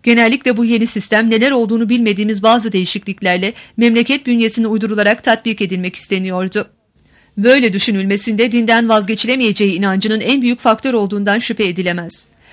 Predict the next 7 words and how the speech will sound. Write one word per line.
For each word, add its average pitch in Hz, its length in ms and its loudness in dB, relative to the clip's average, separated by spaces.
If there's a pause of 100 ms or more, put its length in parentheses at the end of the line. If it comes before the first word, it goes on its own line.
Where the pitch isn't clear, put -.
(140)
Milli 233 260 2
mücadelenin 247 640 2
sol 247 240 0
hareketi 196 480 -2
eğer 226 320 4
başarıya 220 380 2
ulaşsaydı 196 680 0